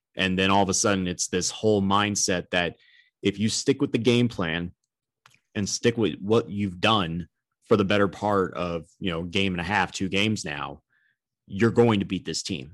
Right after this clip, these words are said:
And they went into Colorado and stuck with the game plan. And, you know, Stone scores the overtime winner in game five. And now all of a sudden you've got them on the ropes. Like, they, they changed their game plan so well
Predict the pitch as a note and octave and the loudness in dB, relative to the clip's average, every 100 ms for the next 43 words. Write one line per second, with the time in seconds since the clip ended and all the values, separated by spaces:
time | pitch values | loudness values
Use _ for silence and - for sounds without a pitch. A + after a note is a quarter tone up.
0 | - G#2 F#2+ F2+ G#2+ A2+ G#2 G#2+ G#2 G2 | -4 -2 0 0 0 0 0 -2 0 0
1 | F#2+ G2+ F#2+ E2 E2 - F#2+ G2+ F2+ G2 | 0 0 -2 -4 -6 -4 -4 -4 -4 -2
2 | G2+ F#2 G2 F#2+ G2 F2+ E2 D2+ _ - | -2 -4 -4 -2 -2 -2 -6 -10 _ -20
3 | _ _ - E2+ D#2 - - A2 G#2 G2 | _ _ -8 -6 -6 -6 0 2 2 0
4 | - G2 F#2 F#2 F#2+ F#2+ F#2 F#2 F#2 F2 | 0 0 2 0 0 -2 -2 -2 -2 -4
5 | F2 F#2 E2+ - A2 A2 F2 E2 F2+ - | -4 -4 -6 0 2 4 2 -2 -8 -12
6 | F2 F2 E2 D#2+ D#2+ - _ _ _ _ | -6 -6 -6 -8 -12 -16 _ _ _ _
7 | - E2 F#2+ A2 G#2+ G2+ G2 F2+ - F2+ | -14 -10 -2 2 4 4 4 2 -2 -4
8 | F2 F2 F#2+ F#2 F2 E2 D#2 E2+ - - | -4 -2 0 0 -4 -6 -4 -4 -4 -6
9 | - F2 E2+ G#2 G2 G2 - D#2 G2+ G2+ | -4 -4 -4 -2 0 0 -2 -4 0 2
10 | G2+ F2+ _ _ _ - - B2 B2 A#2+ | 2 -4 _ _ _ -4 2 4 6 4
11 | A#2 - G2+ G2 G#2 G#2+ G2+ A2+ G#2 G2 | 0 -4 -2 0 2 0 -2 -2 -2 -2
12 | - - A2 G#2 G2 F#2+ F#2+ F#2 | -4 0 2 2 2 2 2 0